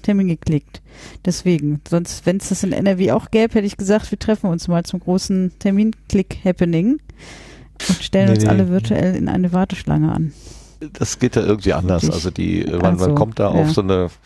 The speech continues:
Speaker 2: also man, man, also die schreiben extra, ach, deswegen haben die zum Beispiel extra reingeschrieben, es reicht eine einmalige Registrierung. Man soll sich jetzt nicht zehnmal registrieren oder
Speaker 1: Ja.
Speaker 2: so.
Speaker 1: Na gut.
Speaker 2: <laughs> Ja, also ich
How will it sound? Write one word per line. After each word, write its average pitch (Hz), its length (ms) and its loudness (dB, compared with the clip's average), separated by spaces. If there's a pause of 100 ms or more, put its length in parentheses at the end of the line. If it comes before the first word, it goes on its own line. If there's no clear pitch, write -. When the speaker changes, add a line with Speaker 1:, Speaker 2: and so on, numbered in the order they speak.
(320)
Speaker 2:
also 101 240 -6
man, 95 200 0
man, 92 280 -2 (160)
also 92 220 0
die 85 60 -4
schreiben 104 280 0
extra, 85 300 -2
ach, - 120 -6
deswegen 127 360 0
haben 98 100 0
die 95 80 0
zum 92 100 -6
Beispiel 85 240 -2
extra - 160 -10
reingeschrieben, 87 540 -2 (300)
es 92 180 0
reicht 104 200 0
eine 98 220 0
einmalige 110 480 0
Registrierung. 95 640 -4 (300)
Man 95 100 2
soll 104 120 4
sich - 120 -4
jetzt 110 160 0
nicht - 180 0
zehnmal 107 320 2
registrieren 92 600 0
oder - 300 0
Speaker 1:
Ja. 170 120 4
Speaker 2:
so. 151 260 2 (260)
Speaker 1:
Na 285 120 4
gut. 185 300 0 (360)
Speaker 2:
<laughs> - 720 -4
Ja, 85 180 -2 (460)
also 95 320 2 (960)
ich - 160 -4